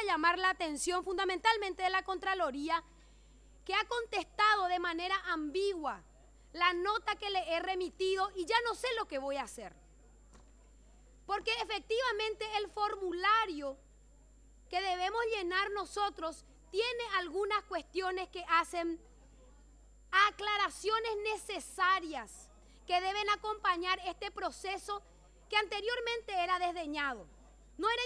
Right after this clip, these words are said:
importante el llenado de la declaración jurada. Entonces nosotros hemos solicitado, por ejemplo, cuál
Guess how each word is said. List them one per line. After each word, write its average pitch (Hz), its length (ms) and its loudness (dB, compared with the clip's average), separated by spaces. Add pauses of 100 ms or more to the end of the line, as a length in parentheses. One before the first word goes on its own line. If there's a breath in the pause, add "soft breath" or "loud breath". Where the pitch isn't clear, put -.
importante 403 680 -2
el 294 80 -4
llenado 277 420 -4
de 285 100 -4
la 294 140 -2
declaración 285 640 -6
jurada. 233 520 -6 (960)
Entonces 440 420 0
nosotros 453 480 -2
hemos 392 240 0
solicitado, 381 840 0
por 370 160 0
ejemplo, 311 640 -6 (640 soft breath)
cuál 440 240 2